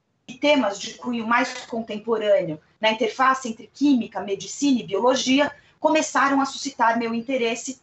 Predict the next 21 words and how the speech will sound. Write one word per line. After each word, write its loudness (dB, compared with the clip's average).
cada 0
vez -2
mais, -4
sempre -2
tendo -2
como -4
de -6
fundo, 2
tendo, 2
perdão, 0
como -4
pano -2
de -4
fundo, 4
o -6
Programa 6
Baconiano 2
de -10
Conhecimento. -6
O 0
sangue 4